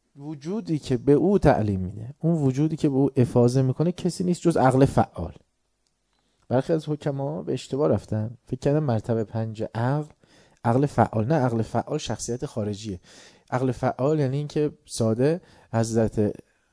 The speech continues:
جبرائیل بعد حضرت ختم مرتبت بازنشسته نشد، گفت: «دیگه ما هم رفتیم دیگه.» <laughs> نه، اون یه، آقا، خورشید، اصلاً یه، یه چیز، چیه چیزی در عالم با حضرت ختم مرتبه در این دنیا رفت؟ بفرمایید.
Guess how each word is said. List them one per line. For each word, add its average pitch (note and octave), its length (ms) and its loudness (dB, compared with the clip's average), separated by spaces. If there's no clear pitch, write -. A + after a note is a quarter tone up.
جبرائیل A#2 640 4
بعد A#2+ 280 2
حضرت G#2 360 -2
ختم G#2+ 300 -4
مرتبت A#2 360 0
بازنشسته A#2 640 0
نشد، G2 380 -6
گفت: C#3 240 -2
«دیگه G2+ 160 -8
ما G#2 140 -8
هم G#2 60 -8
رفتیم G#2+ 560 -4
دیگه.» A2 260 -16
<laughs> - 1900 -20
نه، C3+ 240 2
اون E3 280 2
یه، E3+ 260 0
آقا، C#3 220 2
خورشید، C#3+ 840 0
اصلاً F3 180 0
یه، G3 280 4
یه A3+ 140 2
چیز، B2 420 -8
چیه - 300 0
چیزی B2 460 -4
در B2 220 4
عالم C#3+ 520 4
با B2+ 200 6
حضرت C3 260 2
ختم B2 260 0
مرتبه B2 280 2
در B2 80 4
این A#2 100 2
دنیا F#2+ 300 -2
رفت؟ E2 280 -10
بفرمایید. C3+ 460 -2